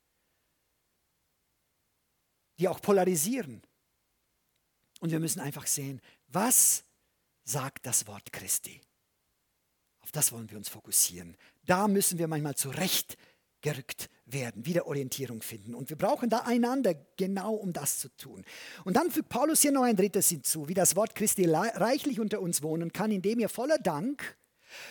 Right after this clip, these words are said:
von Herzen Psalmen und Hymnen und geistliche Lieder für Gott singt. In Epheser fünf, Paulus hat ja den Epheserbrief, das habe ich, glaube ich, letztes Mal erwähnt, und den Kolosserbrief wahrscheinlich in der gleichen Woche geschrieben.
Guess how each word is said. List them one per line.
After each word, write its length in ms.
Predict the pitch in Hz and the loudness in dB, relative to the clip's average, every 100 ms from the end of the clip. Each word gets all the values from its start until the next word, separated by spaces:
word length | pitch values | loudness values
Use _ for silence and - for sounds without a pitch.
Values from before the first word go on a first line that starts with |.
| - | 0
von 180 | 214 | 4
Herzen 640 | 202 269 330 330 - 269 262 | 6 6 4 6 4 4 4
Psalmen 580 | - 269 294 320 311 | 6 6 6 4 4
und 180 | 233 202 | 2 0
Hymnen 380 | 233 330 320 254 | 0 2 2 2
und 160 | 190 170 | 2 4
geistliche 640 | 233 311 - - 294 247 | 4 6 4 4 2 6
Lieder 540 | 196 202 294 320 294 254 | 6 6 6 6 6 4
für 380 | - 285 302 | 0 0 0
Gott 440 | 226 254 240 - - _ _ _ _ _ | 2 0 0 -4 -12 _ _ _ _ _
singt. 800 | 127 127 - 269 240 135 95 - - - - - _ _ _ _ _ _ _ _ _ _ _ _ _ _ _ _ _ _ _ _ - - - _ _ _ _ _ _ _ _ _ _ _ _ | 0 6 8 8 4 0 -6 -12 -6 -6 -6 -10 _ _ _ _ _ _ _ _ _ _ _ _ _ _ _ _ _ _ _ _ -20 -20 -20 _ _ _ _ _ _ _ _ _ _ _ _
In 100 | 208 | 4
Epheser 340 | 247 285 269 220 | 6 6 6 4
fünf, 640 | - 285 302 247 151 - | 4 6 6 6 0 -4
Paulus 280 | 190 226 208 | -4 0 2
hat 140 | 214 | 4
ja 80 | 190 | 2
den 80 | 170 | 0
Epheserbrief, 500 | 185 214 175 175 175 | -2 0 0 -2 -4
das 140 | 170 | -4
habe 100 | 170 | -4
ich, 60 | 160 | -6
glaube 120 | 160 | -6
ich, 60 | 147 | -4
letztes 260 | 208 226 | -2 -2
Mal 140 | 175 165 | -2 -2
erwähnt, 240 | 143 165 | -4 -4
und 120 | 151 | -6
den 40 | 139 | -6
Kolosserbrief 800 | 233 254 175 135 135 135 - | -4 -2 -2 -4 -6 -6 -8
wahrscheinlich 640 | 151 143 - - 269 247 180 | -8 -6 -4 -2 0 0 -2
in 80 | 175 | -4
der 80 | |
gleichen 360 | 160 160 170 151 | -4 -6 -6 -8
Woche 240 | 147 143 | -8 -10
geschrieben. 440 | 131 - - 98 | -10 -10 -12 -16